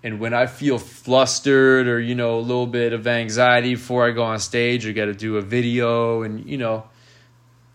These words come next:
honestly, I mean, the pressure is on and you need to be able to deal with that pressure and perform under pressure. Obviously, it's a lot of preparation is very important for this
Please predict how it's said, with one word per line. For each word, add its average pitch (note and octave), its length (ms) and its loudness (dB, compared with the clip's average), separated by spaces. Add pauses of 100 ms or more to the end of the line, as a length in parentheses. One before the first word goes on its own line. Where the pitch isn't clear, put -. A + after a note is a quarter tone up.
(320)
honestly, D3 460 2
I B2+ 40 4
mean, C3 140 0
the B2 80 0
pressure D3 400 0
is A2 100 -6
on B2 300 -2
and G#2 160 -10
you A#2 80 -6
need C3+ 220 -6
to C3 60 -10
be A2+ 160 -6
able A#2 180 -2
to G#2+ 60 -6
deal A2 200 -6
with A#2+ 100 -4
that A2 160 -4
pressure A2 240 -8
and G#2 100 -8
perform A2+ 360 -8
under G#2 160 -8
pressure. G2 380 -10 (360)
Obviously, C3 460 0
it's B2 160 -6
a A#2+ 40 -8
lot A2+ 240 0
of G#2 260 -10 (760)
preparation C3 840 -2
is C3 140 -6
very B2+ 220 2
important B2+ 440 -2
for C#3+ 80 -2
this D3 420 0